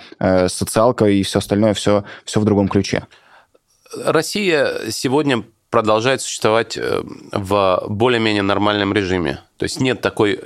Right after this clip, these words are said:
Speaker 2: экономики времен Второй мировой войны, где, э, все было посвящено фронту, победе и так далее. А в России до сих пор есть города, которые никто не бомбит, где продолжается нормальная светская жизнь. Вы,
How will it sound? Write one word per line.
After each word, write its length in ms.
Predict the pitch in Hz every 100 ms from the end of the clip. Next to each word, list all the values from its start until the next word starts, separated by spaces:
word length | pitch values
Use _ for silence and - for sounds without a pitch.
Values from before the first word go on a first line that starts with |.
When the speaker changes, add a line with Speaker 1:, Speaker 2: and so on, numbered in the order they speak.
| 107
Speaker 2:
экономики 640 | 101 104 117 110 - 95
времен 380 | 90 101 98 104
Второй 300 | - 98 98
мировой 300 | 95 92 92
войны, 320 | 92 95 135
где, 300 | 131 95 90 - - - - _ _ -
э, 300 | 87 - -
все 220 | - 147
было 180 | 113 98
посвящено 1000 | 98 95 101 - 104 104 110 104 92 - - -
фронту, 460 | - 104 98 -
победе 520 | 90 90 98 87 82 - -
и 40 |
так 220 | 82 82
далее. 280 | 78 - - - - - - -
А 140 | 98
в 60 | 101
России 240 | 107 139
до 120 | 113
сих 140 | 104 -
пор 200 | 110 110
есть 420 | 101 90 - -
города, 380 | 107 104 104 104
которые 320 | 95 95 95
никто 220 | 95 - 90
не 100 | 85
бомбит, 540 | 87 92 185 - - -
где 180 | 104
продолжается 680 | - 95 90 98 92 - 85
нормальная 680 | 78 95 95 98 92 87 80 -
светская 460 | - 87 - 80
жизнь. 380 | 85 151 160 139 - - -
Вы, 80 | -